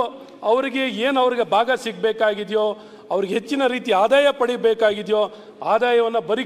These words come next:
ಕೇವಲ ಪ್ರಾಪರ್ಟಿ ಟ್ಯಾಕ್ಸ್, ಅಡ್ವರ್ಟೈಸ್ಮೆಂಟ್ ಈ ರೀತಿ ಸೀಮಿತ ಮಾಡಿ, ಅವರಿಂದ ಟೋಲ್ ಚಾರ್ಜಸ್ ಈ ರೀತಿ ಹಣವನ್ನ ಕ್ರೋಢೀಕರಿಸೋದಕ್ಕೆ ಬರೀ ಸ್ಥಳೀಯ ಸಂಸ್ಥೆಗಳಿಗೆ ನಿಜಕ್ಕೂ ಸರ್ಕಾರದಿಂದ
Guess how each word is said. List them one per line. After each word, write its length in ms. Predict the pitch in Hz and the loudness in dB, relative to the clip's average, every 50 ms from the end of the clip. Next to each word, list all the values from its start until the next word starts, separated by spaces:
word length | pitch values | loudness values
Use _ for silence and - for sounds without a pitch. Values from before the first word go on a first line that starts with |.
| 262 - | -4 0
ಕೇವಲ 340 | 262 247 247 269 294 294 294 285 240 202 208 - - - - - - - - - - - _ _ - | 2 2 4 4 2 2 2 2 0 0 -2 -8 -14 -20 -20 -20 -20 -20 -20 -20 -20 -20 _ _ 0
ಪ್ರಾಪರ್ಟಿ 420 | 202 220 220 262 254 220 240 247 240 247 240 | 2 2 2 2 0 0 0 -4 -2 2 4
ಟ್ಯಾಕ್ಸ್, 300 | 233 247 247 - - - - - - - 160 180 | 4 4 2 0 -8 -16 -20 -20 -12 -6 -4 -2
ಅಡ್ವರ್ಟೈಸ್ಮೆಂಟ್ 800 | 202 233 247 - 240 240 240 233 202 233 233 240 247 254 254 240 - - - - - - 170 185 233 | -2 -2 -2 0 2 2 2 2 -2 -2 -2 0 0 -2 -4 -10 -14 -16 -20 -20 -20 -18 -10 -4 -2
ಈ 40 | 285 294 294 | 0 0 0
ರೀತಿ 280 | 285 285 - 294 285 277 277 262 262 269 - - - - - - - - - - - - - | -2 -2 -2 -2 -2 -2 -2 -4 -4 -8 -10 -12 -12 -14 -16 -20 -20 -20 -20 -20 -20 -8 -4
ಸೀಮಿತ 360 | - 294 311 302 285 277 285 247 233 214 | -2 0 2 2 0 2 0 0 2 2
ಮಾಡಿ, 280 | 208 208 196 202 233 247 254 269 269 254 - - - - - - 208 | 0 0 0 0 -2 -2 -4 -6 -8 -12 -18 -20 -20 -20 -6 2 2
ಅವರಿಂದ 340 | 233 262 262 269 269 254 269 262 247 254 214 | 2 2 2 0 0 2 0 0 0 0 2
ಟೋಲ್ 200 | 233 277 294 - 277 | 2 2 2 2 2
ಚಾರ್ಜಸ್ 400 | 262 254 240 233 254 247 - - 240 254 | 2 2 4 2 0 -4 -4 -2 -2 -2
ಈ 40 | 277 285 | 0 0
ರೀತಿ 220 | 277 269 269 277 277 262 240 220 | -2 -2 -4 -4 0 0 0 0
ಹಣವನ್ನ 440 | 233 240 254 262 269 254 247 247 254 262 277 277 285 - - - - - - - - - - - - - - - _ _ - _ _ _ _ _ _ _ _ - _ - | 2 0 0 0 0 -2 -2 0 0 0 0 -2 -4 -8 -12 -20 -20 -20 -20 -20 -20 -20 -20 -20 -20 -20 -20 -20 _ _ -20 _ _ _ _ _ _ _ _ -20 _ -8
ಕ್ರೋಢೀಕರಿಸೋದಕ್ಕೆ 960 | 208 269 302 320 311 311 302 269 220 - 247 254 247 208 240 240 247 269 269 269 190 | -4 0 2 2 2 2 2 0 0 0 -2 -2 -2 -2 -4 -6 -4 -2 -2 0 0
ಬರೀ 140 | 247 247 254 - - | 0 -2 -2 -4 -4
ಸ್ಥಳೀಯ 260 | 208 214 240 277 262 - | -4 -2 0 0 -2 0
ಸಂಸ್ಥೆಗಳಿಗೆ 540 | 254 247 226 190 254 247 214 233 247 233 247 226 196 | -2 -4 -6 -6 -6 -6 -4 -4 -2 -2 -2 -2 -2
ನಿಜಕ್ಕೂ 340 | 196 185 285 285 294 - 302 - - | -4 -4 -4 -6 -4 -4 -4 -2 -2
ಸರ್ಕಾರದಿಂದ 580 | 226 214 220 226 277 269 262 254 247 247 240 240 | -2 -4 -2 0 0 0 0 0 -4 -4 0 0